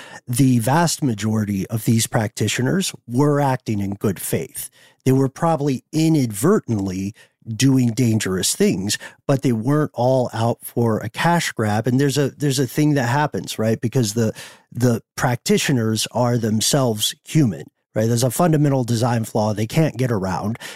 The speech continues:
And how many people have to tell you that you have magic powers before you start to believe there might be something to these claims? It's social dynamics and another form of peer pressure yet again.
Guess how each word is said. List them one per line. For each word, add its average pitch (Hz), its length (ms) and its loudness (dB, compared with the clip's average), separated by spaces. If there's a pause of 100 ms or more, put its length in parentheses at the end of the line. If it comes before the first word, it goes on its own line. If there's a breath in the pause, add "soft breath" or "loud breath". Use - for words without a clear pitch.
(160 loud breath)
And 120 240 2
how 170 280 0
many 156 220 2
people 127 400 0
have 113 220 0
to 110 80 -4
tell 147 240 0
you 113 160 2
that 107 160 -2
you 127 100 2
have 117 140 -2
magic 120 380 0
powers 113 440 0
before 117 300 -2
you 113 100 4
start 113 320 0
to 113 60 -4
believe 113 500 2 (240 soft breath)
there 107 160 2
might 127 240 4
be 117 80 0
something 113 460 0
to 117 160 0
these 113 180 2
claims? 208 460 0 (180 loud breath)
It's 127 160 0
social 147 400 2
dynamics 123 640 0
and 120 180 -2
another 117 380 2
form 107 260 0
of 101 120 -4
peer 107 180 0
pressure 147 420 0 (240 loud breath)
yet 101 220 0
again. 110 260 0